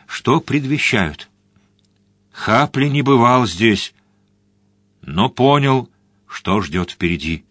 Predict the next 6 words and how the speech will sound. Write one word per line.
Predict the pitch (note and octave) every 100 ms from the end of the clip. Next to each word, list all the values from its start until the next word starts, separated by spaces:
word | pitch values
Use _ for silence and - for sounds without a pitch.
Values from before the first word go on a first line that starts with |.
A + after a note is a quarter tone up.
| _ _ _ _ _ _ _ _ _ -
Значит, | - G#2 G2 A2+ - - - -
и | A2
он | C3 D3 G2+
должен | C3+ C3 A2+ A2+
догадаться. | A2 A2 F#2+ F2 - - E2+ _ _ _ _ _ _ _ _ _ _ _ _ _ _ - - _
«Водопад!» | C#2 - C#3+ D#3+ E3 - C3+ F#2+ -